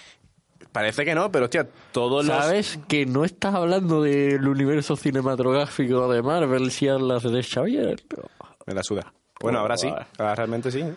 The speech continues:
Speaker 2: Bueno, ahora, no, tócate
Speaker 1: ¡Bam!
Speaker 2: los huevos.
Speaker 1: ¡Bam!
Speaker 2: A toro
Speaker 1: Sí.
Speaker 2: pasado.
Speaker 1: <laughs>
Speaker 2: A toro pasado todas las vacas tienen mancha.
Speaker 1: ¿Cómo? ¿En serio es así la frase?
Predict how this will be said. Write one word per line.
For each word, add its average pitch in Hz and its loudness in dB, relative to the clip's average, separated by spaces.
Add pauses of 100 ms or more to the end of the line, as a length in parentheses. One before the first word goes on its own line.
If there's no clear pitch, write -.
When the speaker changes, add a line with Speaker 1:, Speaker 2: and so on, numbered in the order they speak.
Speaker 2:
Bueno, 113 0
ahora, 98 -2
no, 95 -4
tócate 107 -10
Speaker 1:
¡Bam! 220 0
Speaker 2:
los 107 -2
huevos. 135 0
Speaker 1:
¡Bam! 214 -4
Speaker 2:
A 113 -2
toro 120 0
Speaker 1:
Sí. 120 0
Speaker 2:
pasado. 135 0 (480)
Speaker 1:
<laughs> 160 -2
Speaker 2:
A 120 -2
toro 127 0
pasado 131 0
todas 143 0
las 143 0
vacas 147 0
tienen 147 2
mancha. 135 0 (1200)
Speaker 1:
¿Cómo? 123 -8 (720)
¿En 107 -6
serio 95 0
es 107 0
así 104 -4
la 113 -2
frase? 123 -4